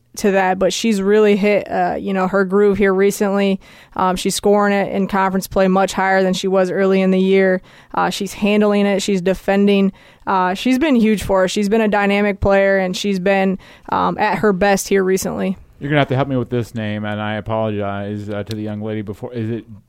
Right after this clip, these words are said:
Speaker 2: Jaterica?
Speaker 1: Jaterica.
Speaker 2: Jaterica.
Speaker 1: Yeah,
Speaker 2: Okay.
Speaker 1: Jaterica.
Speaker 2: Uh, Settle. Uh, she's fr-, she's from Maryland. Uh, went to Saint Francis Academy. Uh, she's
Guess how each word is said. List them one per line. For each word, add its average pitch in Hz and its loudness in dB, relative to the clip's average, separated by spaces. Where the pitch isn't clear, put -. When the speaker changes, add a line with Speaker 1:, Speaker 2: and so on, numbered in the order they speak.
Speaker 2:
Jaterica? 127 -2
Speaker 1:
Jaterica. 196 0
Speaker 2:
Jaterica. 120 0
Speaker 1:
Yeah, 175 -2
Speaker 2:
Okay. 101 -4
Speaker 1:
Jaterica. 190 -2
Speaker 2:
Uh, 120 0
Settle. 127 2
Uh, 120 2
she's 139 -8
fr-, 147 -8
she's 131 -10
from 131 -10
Maryland. 104 -8
Uh, 98 -6
went 101 -10
to 101 -8
Saint 101 -8
Francis 104 -10
Academy. 110 -8
Uh, 104 -6
she's 113 -8